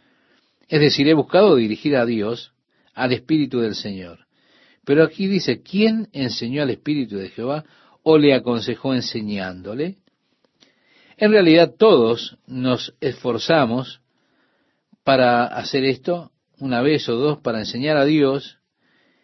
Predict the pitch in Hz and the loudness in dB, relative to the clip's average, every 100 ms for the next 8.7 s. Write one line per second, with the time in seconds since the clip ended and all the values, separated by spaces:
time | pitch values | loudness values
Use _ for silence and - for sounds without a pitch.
0 | _ _ - 170 165 143 135 113 - 143 | _ _ 2 2 2 0 -2 -2 -2 -2
1 | 123 127 123 131 117 - 123 113 104 101 | -2 -6 -4 -4 -4 -4 -8 -8 -8 -12
2 | - 90 82 76 - _ _ _ _ _ | -14 -16 -18 -20 -20 _ _ _ _ _
3 | _ _ _ _ _ _ - 127 135 147 | _ _ _ _ _ _ -12 -6 -2 -2
4 | 143 120 113 147 131 123 117 113 139 - | -2 -2 -2 -2 -2 -4 -4 -4 -6 -6
5 | 110 - _ _ _ _ - 156 - 190 | -8 -8 _ _ _ _ -4 -4 -4 0
6 | 165 117 98 92 _ _ _ 127 123 156 | 2 2 -4 -12 _ _ _ -4 0 2
7 | 156 120 110 - - - 143 117 107 - | 2 -2 -4 -4 -4 -2 -4 -4 -6 -4
8 | 117 110 107 - 110 117 147 | -4 -4 -6 -6 -4 -4 -8